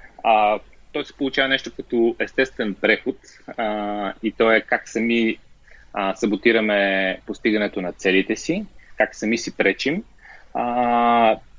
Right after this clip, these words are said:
не говорим вече само, само за, за егото, но както днеска видяхме, егото е една част от начините, по които ние може сами да си пречим да си постигаме целите.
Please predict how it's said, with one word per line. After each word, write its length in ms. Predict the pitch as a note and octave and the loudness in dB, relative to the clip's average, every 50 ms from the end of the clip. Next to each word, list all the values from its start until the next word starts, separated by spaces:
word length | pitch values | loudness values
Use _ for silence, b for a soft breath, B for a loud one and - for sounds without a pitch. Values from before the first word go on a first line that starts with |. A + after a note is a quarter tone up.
| - - _ _ _ - | -20 -20 _ _ _ -2
не 180 | B2 B2 C3 B2 | 0 2 2 2
говорим 380 | B2 A#2+ C3 C#3+ C#3+ C#3+ C#3 | 2 2 4 4 4 4 4
вече 220 | C3 B2 - - - | 2 0 -2 -4 -6
само, 360 | - A2+ A2+ A2 A2 G2+ F#2+ - | -6 -6 -6 -6 -8 -10 -12 -14
само 380 | - - A2+ G#2 G2 G2 G2 G2 | -8 -6 -6 -6 -4 -6 -8 -6
за, 440 | F2+ G2 F#2 F2+ E2+ E2+ D#2+ D#2 B B B B B - | -4 -2 0 0 0 0 -2 -4 B B B B B -14
за 220 | G2+ F2 F#2 F#2 | -6 0 2 2
егото, 420 | A2+ A#2 C3 D3 - F3+ G3 F#3 E3 C#3+ | 2 2 0 -2 0 0 0 0 -2 -4
но 200 | C#3 C#3 C#3 C3+ - _ _ _ _ - | -6 -6 -6 -8 -12 _ _ _ _ -4
както 280 | - C#3 - - D3 | -4 -4 -2 -2 -2
днеска 260 | C3+ C3+ C3+ - - | -2 -2 0 0 -2
видяхме, 380 | A#2 A2 A2+ C3 - - B2+ B2+ | 0 2 2 0 0 0 -2 -4
егото 240 | B2+ B2+ B2+ - A#2+ | -4 -4 -4 -2 -2
е 80 | A#2+ | -2
една 240 | A#2 A2+ A#2+ A#2 - | 0 0 -2 -4 -2
част 260 | - - A2+ A2 - | 0 0 0 0 -2
от 140 | - - - | -8 -8 -4
начините, 340 | A#2 A2 A2 - A2+ G#2+ - | -4 -4 -4 -4 -8 -10 -10
по 120 | - - | -12 -8
които 240 | - - A2+ G#2+ A#2 | -2 -2 0 0 0
ние 220 | A2 A2 A#2 A#2+ A#2 | 0 0 0 0 0
може 340 | A2 A2 A2+ A2+ A#2 A#2 | 0 2 2 2 2 2
сами 360 | A#2+ - - G#2 G#2+ B2 E3+ F#3 | 0 0 -2 -2 2 2 4 4
да 100 | D3 - | 2 0
си 220 | - - - - | -2 -4 -4 0
пречим 380 | - A#2 A2 - - A#2+ C3 - B B B B - - | 0 0 0 0 -2 -6 -10 -10 B B B B -10 -10
да 80 | G#2+ - | -6 -4
си 140 | - G2+ | -4 -4
постигаме 500 | - G2+ - - A2+ G2 F#2+ F#2 F#2+ F#2+ | -4 -8 -4 -2 -2 -2 -2 -2 -2 -4
целите. 420 | F2+ - - F2+ F2 E2 D2+ - | -4 -2 -2 0 0 0 -2 -4